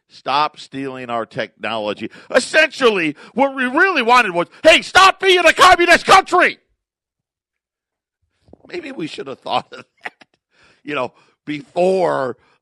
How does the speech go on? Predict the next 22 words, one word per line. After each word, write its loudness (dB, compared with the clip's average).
uh, -6
we -10
turned -6
them -6
into -8
a -6
huge -18
superpower, -14
right? -8
I -6
mean, -12
you -12
know, -10
when -6
we -6
look -2
back -6
at -12
this, -20
and, -8
and -6
I, -2